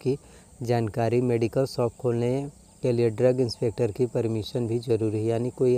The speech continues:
यदि आपने बी फार्मेसी कर लिया और उसके बाद जब आप मेडिकल शॉप स्टार्ट करते हैं तो ड्रग इंस्पेक्टर की आपको परमिशन लेना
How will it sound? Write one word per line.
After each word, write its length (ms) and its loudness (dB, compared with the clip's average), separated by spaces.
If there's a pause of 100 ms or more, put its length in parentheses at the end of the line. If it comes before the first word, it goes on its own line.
(560)
यदि 180 0
आपने 260 -2
बी 160 2
फार्मेसी 520 -2
कर 220 0
लिया 180 2
और 120 0
उसके 220 -4
बाद 160 2
जब 200 2
आप 160 -2
मेडिकल 340 0
शॉप 280 -2
स्टार्ट 340 -2
करते 280 -4
हैं 80 -2
तो 120 0
ड्रग 320 0
इंस्पेक्टर 500 -4
की 120 -6
आपको 240 -2
परमिशन 500 -4
लेना 280 -4